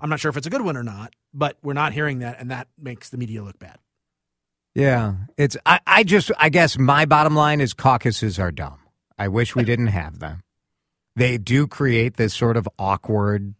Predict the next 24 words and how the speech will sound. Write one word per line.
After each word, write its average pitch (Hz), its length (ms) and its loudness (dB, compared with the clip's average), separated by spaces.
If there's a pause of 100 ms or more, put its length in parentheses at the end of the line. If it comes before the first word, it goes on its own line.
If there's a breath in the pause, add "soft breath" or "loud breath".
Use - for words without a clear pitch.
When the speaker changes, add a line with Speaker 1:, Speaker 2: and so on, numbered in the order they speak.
Speaker 2:
scenario. 78 840 -4 (840)
And 120 300 2
the 127 100 2
romantic 139 760 2
idea 107 680 0 (640)
that 101 500 0 (120)
people 139 280 0
are 107 100 2
going 110 260 2
to 110 60 -2
caucus 92 540 -2
and 95 100 -4
sitting - 300 -6
there 101 120 -4
and 85 120 -10
let's 127 220 -8
talk 117 280 -4
it 95 80 -2
out. 117 360 2
And 85 160 -10 (240 soft breath)
my 113 180 -2
neighbor 156 340 2
convinced 139 580 -2
me 73 260 -8